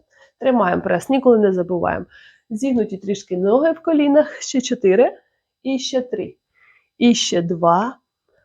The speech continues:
Один. Добре. Плечі. Чотири. Три. Два. Один. І вперед. Чотири. Три.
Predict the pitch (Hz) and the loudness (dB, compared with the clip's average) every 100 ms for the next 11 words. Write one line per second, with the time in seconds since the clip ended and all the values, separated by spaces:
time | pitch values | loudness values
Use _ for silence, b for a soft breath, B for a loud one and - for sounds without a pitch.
0 | _ _ _ - 208 196 165 160 170 233 | _ _ _ -8 -2 -2 -2 -4 -2 0
1 | 294 B B B - 185 220 311 - 196 | -2 B B B 2 2 4 0 -2 4
2 | 180 185 - 359 - - - _ _ _ | 6 4 0 -6 -6 -14 -14 _ _ _
3 | b b b b b b b _ - - | b b b b b b b _ -6 4
4 | 220 - 196 180 302 B B B B B | 4 6 6 6 4 B B B B B
5 | B B _ - 175 196 165 262 - _ | B B _ 2 6 6 6 0 -4 _
6 | _ _ _ _ b b b b - 170 | _ _ _ _ b b b b -10 -4
7 | 185 185 165 226 262 B B B B - | 2 4 4 2 -2 B B B B -20
8 | _ 208 202 190 233 294 - 359 370 370 | _ 4 6 6 6 4 2 4 4 -2
9 | - 240 262 262 262 285 330 415 - _ | -6 4 6 6 4 2 2 0 -10 _
10 | _ - - 269 269 147 - - _ _ | _ -8 2 2 4 0 0 -10 _ _
11 | _ _ - - - - 220 214 | _ _ -20 -20 -14 -2 2 2